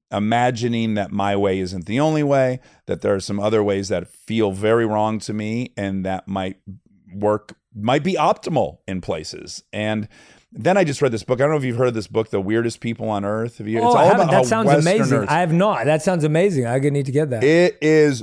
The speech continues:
Speaker 1: mind-blowing. It's, it's about how different the brains of people in the West are. They are different.
Speaker 2: Wow.
Speaker 1: Starting with the simplest thing. Okay, I'll,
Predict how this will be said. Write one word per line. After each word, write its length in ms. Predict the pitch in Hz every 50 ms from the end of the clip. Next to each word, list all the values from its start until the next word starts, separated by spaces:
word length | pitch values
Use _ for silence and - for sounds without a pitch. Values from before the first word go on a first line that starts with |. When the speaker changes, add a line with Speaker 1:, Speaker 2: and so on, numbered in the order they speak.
| - -
Speaker 1:
mind-blowing. 1300 | 101 101 90 90 98 101 117 143 147 147 156 160 156 151 147 139 123 107 113 113 107 98 90 85 87 87 -
It's, 320 | - 123 123 117 - - -
it's 240 | - 135 131 - -
about 380 | - 131 117 135 151 160 - 131
how 160 | 135 135 131
different 680 | 120 104 107 127 131 - - 147 143 - 107 104 101 - _ _ _ _ _ _
the 260 | - 113 107 110 117
brains 600 | 110 101 98 120 127 131 143 160 170 170 165 139
of 140 | 139 135 -
people 320 | - 135 123 110 113 120 120
in 80 | 117
the 60 | 110
West 320 | 95 104 113 - - - -
are. 160 | 80 71 78
They 220 | 85 98 127 143 151
are 180 | - 147 156
different. 720 | 147 120 104 98 120 131 143 - - - - 117 95 - - -
Speaker 2:
Wow. 680 | 127 123 127 131 131 131 131 131 127 123 120 117 98 - _
Speaker 1:
Starting 540 | - - - - - - 165 170 180 190 190
with 80 | 180 147
the 80 | 151
simplest 440 | 139 - 190 180 165 170 175 151 -
thing. 200 | - 156 127 107
Okay, 320 | 107 117 - 127 117 107 - - _ _ _ - -
I'll, 200 | 117 131 127 123